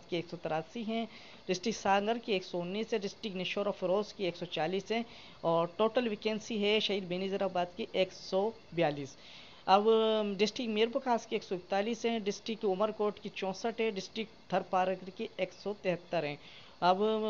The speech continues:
total मीरपुर खास range की एक सौ अठहत्तर vacancy है और सक्कर, district सक्कर की पैंसठ है, district घोटकी की एक सौ पच्चीस है, district खैरपुर की चा-, तीन सौ है और total सक्कर range की एक सौ दस हैं,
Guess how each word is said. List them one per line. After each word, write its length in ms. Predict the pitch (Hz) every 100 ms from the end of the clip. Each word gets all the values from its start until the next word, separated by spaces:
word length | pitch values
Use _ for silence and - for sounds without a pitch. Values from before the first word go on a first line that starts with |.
| 208 202
total 280 | 220 220 262
मीरपुर 420 | 240 226 214 220
खास 300 | - 214 214
range 280 | 202 214 -
की 160 | 226
एक 180 | 240 190
सौ 120 | - 196
अठहत्तर 360 | 190 - 220
vacancy 560 | 202 214 220 208 220 220
है 360 | 220 - - - -
और 160 | 170 170
सक्कर, 760 | - 202 - - 233 226 220
district 340 | 190 202 233 -
सक्कर 300 | 208 233 220
की 100 | 208
पैंसठ 480 | 202 202 - 220
है, 80 | 220
district 380 | 202 180 220 180
घोटकी 340 | 170 190 233
की 140 | 202 220
एक 100 | 196
सौ 160 | - 180 -
पच्चीस 400 | 190 - 233 220
है, 240 | 220 190
district 340 | 196 - 226 -
खैरपुर 460 | 190 185 190 240
की 140 | 208 185
चा-, 220 | 190 156
तीन 260 | - 185
सौ 220 | 175 226 226
है 100 | 226 - - - 180
और 420 | 185 180 196 190 - -
total 360 | 208 208 - 233
सक्कर 440 | 214 220 220 208
range 260 | 208 214 208
की 100 | 233
एक 120 | 202
सौ 380 | - - 208 285 185
दस 240 | 185 -
हैं, 160 | 170